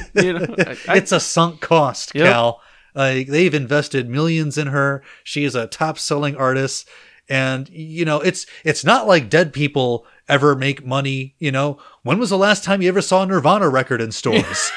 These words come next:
Speaker 2: <laughs>
Speaker 1: There's no way to market the, the death of an, of an artist like Avril. <laughs> And, uh, yeah, so they had no choice but to just trot Melissa out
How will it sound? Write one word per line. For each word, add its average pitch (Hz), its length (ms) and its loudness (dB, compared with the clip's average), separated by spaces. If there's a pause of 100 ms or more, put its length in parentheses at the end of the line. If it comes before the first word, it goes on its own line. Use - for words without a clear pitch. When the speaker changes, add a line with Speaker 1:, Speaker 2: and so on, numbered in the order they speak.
(120)
Speaker 2:
<laughs> - 1300 0
Speaker 1:
There's 160 280 0
no 208 180 6
way 165 340 2 (180)
to - 120 -8
market 135 540 0 (340)
the, 143 120 -2
the 139 140 -2
death 147 440 0
of - 220 -6
an, 135 180 -6 (320)
of 131 100 -2
an 139 100 0
artist 131 460 0
like 120 260 -2
Avril. 110 480 -6 (320)
<laughs> 127 80 -10 (1000)
And, 151 340 0
uh, 143 220 4
yeah, 202 180 4
so 151 440 2
they 147 160 0
had 139 220 0
no 165 160 4
choice 151 580 0
but 147 220 0
to 139 120 -2
just 139 300 -4 (220)
trot - 460 0
Melissa 170 580 2
out 147 320 -2